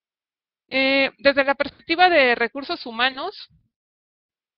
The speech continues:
evaluar el desempeño es todo un tema. Eh, existen diversas técnicas, metodologías en relación a esto,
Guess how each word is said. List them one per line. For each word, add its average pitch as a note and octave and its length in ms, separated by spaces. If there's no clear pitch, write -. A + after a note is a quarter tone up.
evaluar C4 240
el D#4 100
desempeño C4+ 800
es C4 260
todo C4 220
un A3+ 100
tema. A#3+ 380
Eh, A3+ 460
existen C4+ 460
diversas B3 440
técnicas, B3 680
metodologías A#3 880
en A3+ 80
relación G#3+ 420
a A3 140
esto, G#3+ 320